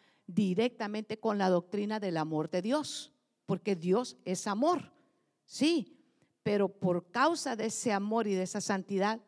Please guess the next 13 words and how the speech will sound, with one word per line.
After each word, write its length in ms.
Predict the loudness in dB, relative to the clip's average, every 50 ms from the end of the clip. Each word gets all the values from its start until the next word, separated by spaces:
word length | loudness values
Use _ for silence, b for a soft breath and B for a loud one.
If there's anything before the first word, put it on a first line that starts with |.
| _ _ _ _ _
Dios 520 | -6 0 4 4 4 4 2 -4 -10 b b b b b b b b b _
también 720 | -4 -2 -2 -2 -2 -4 -2 0 0 0 0 -2 -6 -10 _ _ _ _ -2
tiene 500 | 2 4 4 4 4 2 -2 -4 -6 -8 _ _ 2
ira 480 | 4 6 6 6 4 2 0 -2 -4 -8
sobre 500 | -14 -4 0 2 2 2 2 0 -2 -4
todo 440 | -6 _ -2 0 2 2 2 2 0
lo 160 | 0 -2 -4
que 160 | -4 -4 -2
hace 340 | -2 -2 0 2 4 4 4
mal 380 | 4 2 2 2 2 2 -2 -6
a 80 | -6
su 180 | -6 -6 -8 -4
creación. 520 | -4 -2 -2 -2 -4 -6 -8 -12 -12 -16